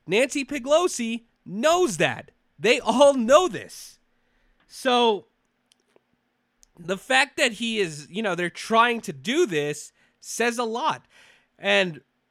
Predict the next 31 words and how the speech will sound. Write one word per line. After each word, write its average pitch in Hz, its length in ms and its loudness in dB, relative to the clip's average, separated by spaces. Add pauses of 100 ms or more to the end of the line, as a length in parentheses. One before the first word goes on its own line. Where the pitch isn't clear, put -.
(500)
they're 180 220 -8
gonna 247 260 -4
keep 196 340 -12
doing 247 260 -6
this. 147 120 -8
So 247 320 0 (400)
I 320 140 -4
implore 269 340 -8
you 185 140 -6
guys 127 400 -8 (240)
that 175 400 -2 (1080)
go 285 260 2
out, 214 360 2
if 165 120 -8
you, 170 60 -18
that 185 180 0
live 226 120 -4
in 269 100 -10
California, 196 440 -4 (200)
go 262 320 4
out 220 380 4
and 208 160 -2
vote. 190 320 -2 (200)
Choose 311 420 0
the 320 100 -6
transgender 233 1040 -2 (240)
choose, 294 560 0
you 277 100 -6
know, 226 460 0 (3000)
choose 294 460 0
that 294 340 4